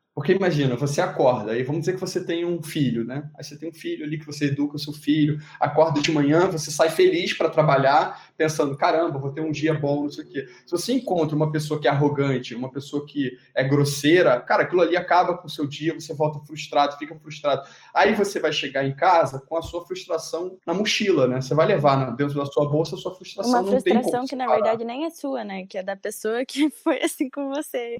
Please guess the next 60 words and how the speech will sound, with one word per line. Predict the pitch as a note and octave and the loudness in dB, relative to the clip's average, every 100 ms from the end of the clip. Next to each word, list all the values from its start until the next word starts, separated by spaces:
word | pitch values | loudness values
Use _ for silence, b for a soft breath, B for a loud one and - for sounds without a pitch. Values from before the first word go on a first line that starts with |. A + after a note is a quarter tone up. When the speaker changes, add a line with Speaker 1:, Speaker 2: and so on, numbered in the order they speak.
| - | -10
Speaker 2:
<laughs> | - - | -14 -18
que | - G3 | -20 -12
você | G3 G#3 | -8 -8
pega | - A3+ B3 | -4 -6 -6
pra | B3+ C4+ C#4+ | -10 -8 -8
você, | C#4 A3 | -8 -10
né? | A#3 - b b C3+ | -10 -20 b b -2
Speaker 1:
Você | D3+ D3+ A3 - D3+ | 0 2 0 -4 2
pega | C#3+ D#3 | 4 4
pra | E3 | 4
você, | F#3 F#3+ E3 | 0 -2 0
exatamente. | C#3+ D#3 E3+ D3+ C#3 - | 4 2 2 -2 -2 2
E | |
aí, | D#3+ G#3 | 2 2
assim, | G#3+ F3+ D3+ | 2 0 -2
como | D3 D#3+ | 0 0
é | G#3+ | 0
que | A3 | -2
você | F#3+ F3+ - D#3+ D3 | -4 -4 -2 -2 -2
chega | - C#3+ C3+ | -2 -2 -2
em | C3+ | 0
casa | C#3+ C3 C3 | 2 2 0
depois | B2+ - E3 D3+ | -6 -2 -2 0
e | |
você | D3 D3+ - D3 C3+ B B B D#3 | -2 -4 -6 -6 -6 B B B 0
educa | D#3 D#3+ F3+ E3 | 2 2 0 2
o | D3 | 0
seu | - | 0
filho, | C#3 - B2+ A2+ A2+ | -4 -4 -4 -2 -2
né? | A#2+ | -4
Como | - C#3 | -4 -4
é | |
que | D3 | -2
você | D#3 D3+ | -4 -4
se | D#3 C#3 | -4 2
relaciona | D3+ D3 - E3+ F3+ E3+ B B B - | 4 4 2 -2 0 -2 B B B -2
com | |
as | D3 | 0
pessoas? | D3 D3 D3 | 0 -2 -2
Eu, | D3+ D3 | -2 0
eu | D3 | 0
usei | D3+ E3 | 2 0
o | - | 0
filho | F3 F3+ | -4 -6
como | F3+ F#3 | -4 -4
exemplo, | C#3 D3 D3 C#3+ A#2+ | 0 0 0 -2 -4
né? | |
Mas | A#2+ A#2 | -6 -6
como | C#3 D#3 | -6 -6
é | |
que | D#3 | -6
você | D3+ D3+ | -10 -8
se | - | -4
relaciona | D3 C#3 - D3+ D3 | -2 -2 -2 -4 -4
com | |
as | C#3 | -6
pessoas | - - C3+ | -10 -8 -6
na | C#3 | -6
tua | C#3 B2 | -6 -6
casa? | - A2+ G#2+ | -2 -2 -2